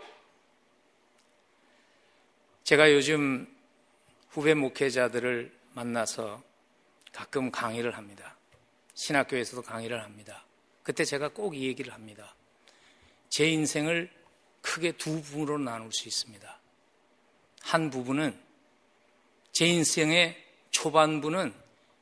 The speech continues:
제 이-, 실력으로 살기 위해서 살았던 인생입니다. 열심히 공부하고, 좋은 학교 가고, 좋은 이력 쌓고, 그리고 제 인생의 후반부는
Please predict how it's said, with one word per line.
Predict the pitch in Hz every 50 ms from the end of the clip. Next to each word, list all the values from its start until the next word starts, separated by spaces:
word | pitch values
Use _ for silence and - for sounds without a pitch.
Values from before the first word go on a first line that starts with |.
| _ -
제 | - - 135 135
이-, | 147 147 165 185 - -
실력으로 | - - - - 220 202 196 202 196 180 180 180 175 170 165
살기 | - - - 143 131 131 123 139 127 127
위해서 | 123 120 110 - 127
살았던 | - - - 131 120 113 - - 123 117
인생입니다. | 113 110 - - 120 110 107 104 107 - - - - _ _ _ _ _ _ _ _ _ _ _ _ _ _ _ _ _ _ _ _ _ _ _ _ _ _ _ _ _ _ - - -
열심히 | 120 131 120 - - 143 131 117
공부하고, | - 117 117 113 110 113 101 104 104 - - - - - _ _ _ _ _ _ _ _ _ _ _ _ _ _ _ _ -
좋은 | - - - 147 139 147 135
학교 | 127 135 - - 139 120
가고, | - - 107 104 - - - - _ _ _ _ _ _ _ _ _ _ _ _ _ _ _ _ _ _ _ _ _ _ _ _
좋은 | - - - 151 156 156 160 156
이력 | 131 123 127 139 127 -
쌓고, | - - 135 117 - - - 120 - - _ _ _ _ _ _ _ _ _ _ _ _ _ _ _ _ _ _ _ _ _ _ _ -
그리고 | - 117 117 123
제 | - 147 131
인생의 | 120 123 110 - 135 127 127 120
후반부는 | - - 117 117 113 107 107 107 107 113 123 117 107 - -